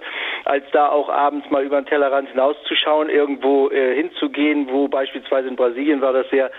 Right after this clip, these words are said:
äh, evident, wo, wo, wo, wo die ganze Welt in einem großen Raum zusammensaß und ein Geschnatter durcheinander einherging und, äh, am Ende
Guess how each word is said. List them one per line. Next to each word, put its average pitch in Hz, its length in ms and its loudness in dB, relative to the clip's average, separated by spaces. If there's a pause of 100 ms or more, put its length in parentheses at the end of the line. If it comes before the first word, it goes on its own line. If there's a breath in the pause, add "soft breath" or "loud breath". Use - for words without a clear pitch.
(340 loud breath)
äh, 131 260 2
evident, 143 480 0
wo, 135 240 2
wo, 127 200 -2
wo, 131 240 -6
wo 147 120 2
die 143 120 -2
ganze 185 360 0
Welt 196 260 4
in 151 100 0
einem 151 240 0
großen 180 800 0
Raum 196 340 0
zusammensaß 160 840 0
und 156 240 0
ein 147 200 0
Geschnatter 165 500 0
durcheinander 165 840 0 (400 loud breath)
einherging 156 720 0
und, 151 420 -2
äh, 143 320 2
am 147 160 -2
Ende 165 380 -2